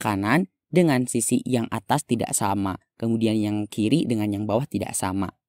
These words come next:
Artinya, A bukan segi banyak beraturan. Kemudian kita ke opsi B. Ini pun tidak sama panjang ya, co-friend.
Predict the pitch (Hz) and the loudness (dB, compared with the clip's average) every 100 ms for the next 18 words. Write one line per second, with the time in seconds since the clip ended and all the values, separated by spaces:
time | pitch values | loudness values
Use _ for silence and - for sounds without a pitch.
0 | _ _ _ _ 117 - 185 160 117 123 | _ _ _ _ -4 2 4 4 4 0
1 | _ _ - 175 123 120 139 135 113 104 | _ _ 0 0 0 -2 -2 -2 -2 -4
2 | 98 - 101 95 127 120 95 _ _ _ | -4 -4 -4 2 4 4 2 _ _ _
3 | - 151 151 180 147 151 - 127 - 113 | 0 4 4 4 2 0 0 -2 -2 -2
4 | 117 113 - _ _ _ _ - 104 92 | 4 4 2 _ _ _ _ -2 0 2
5 | 147 170 - _ - 156 131 - 120 117 | 4 2 0 _ 2 4 4 2 -2 0
6 | 151 160 180 135 - 135 147 151 170 | 2 2 4 4 4 2 4 2 0